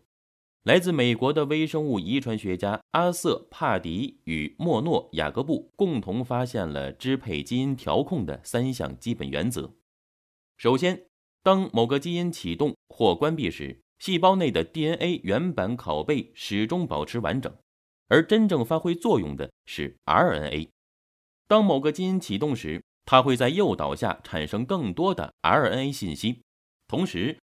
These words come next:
生成更多的糖原消化酶。细胞的代谢特性并非来自其恒定的基因序列，而是取决于基因产生的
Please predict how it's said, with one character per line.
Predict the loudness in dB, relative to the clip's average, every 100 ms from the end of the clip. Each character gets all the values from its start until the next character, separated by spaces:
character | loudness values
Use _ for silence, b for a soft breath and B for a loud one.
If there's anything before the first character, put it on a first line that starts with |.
| _
生 | -2 -2
成 | -2 -2
更 | 0 0 0
多 | 0
的 | 0
糖 | -2 -4 -4
原 | -2 -2
消 | -2 -4
化 | -2 -4
酶。 | -4 -6 -8 _ _ _ _ _ _ _
细 | -6 0 2
胞 | 4 4
的 | 4 2
代 | 2 2
谢 | 0 -2
特 | 0 -2
性 | 0 -4 -8 _ -4
并 | 0 0 0
非 | 2 2 0
来 | 0 -2
自 | -4
其 | -6 -6
恒 | -4 -4 -2 -2
定 | -2 -2
的 | -4
基 | -4 -2
因 | -2
序 | -2 -4
列， | -4 -6 _ _ _ _ -2
而 | 0
是 | 0 -2
取 | -2 -4 -2
决 | -2
于 | -2 -2 -4
基 | -6
因 | -6 -4
产 | -6 -6 -6
生 | -6 -6 -4
的 | -4